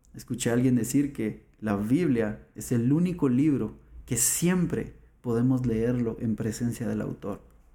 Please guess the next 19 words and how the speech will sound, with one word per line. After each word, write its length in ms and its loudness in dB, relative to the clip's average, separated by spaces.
Eso 220 -4
me 100 4
impactó 460 0
muchísimo, 680 -2
porque 220 -2
me 140 4
hizo 460 0
darme 360 4
cuenta 500 0
que 140 -6
Él 120 2
siempre 480 2
está 300 -6
ahí, 380 -2
pero 120 -2
es 100 -4
cuestión 380 2
de 100 0
fe. 340 -6